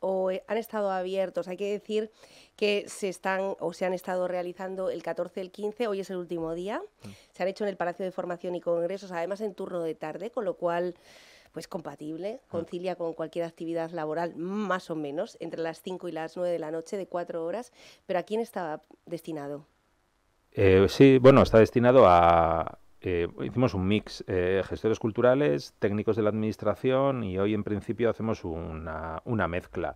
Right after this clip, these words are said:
Speaker 2: Eh, y está así estipu-, estipulado porque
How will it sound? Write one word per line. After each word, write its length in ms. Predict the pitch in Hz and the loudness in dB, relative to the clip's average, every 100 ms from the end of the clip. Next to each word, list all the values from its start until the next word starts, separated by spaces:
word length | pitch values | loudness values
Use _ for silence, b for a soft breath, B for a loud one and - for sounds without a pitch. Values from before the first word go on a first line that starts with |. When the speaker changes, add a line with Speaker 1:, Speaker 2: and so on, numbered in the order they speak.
| b b b b - | b b b b -8
Speaker 2:
Eh, 380 | 107 90 87 90 | -2 0 2 0
y 120 | 87 | -2
está 440 | 90 - 107 120 117 | -6 0 2 4 2
así 460 | 117 - 120 117 | -2 -6 -4 -2
estipu-, 380 | 117 - 110 - _ - 55 | -4 -4 -8 -8 _ -20 -20
estipulado 520 | - - 113 110 127 113 | -10 -2 4 6 6 4
porque 520 | 90 - 90 90 | 0 2 0 2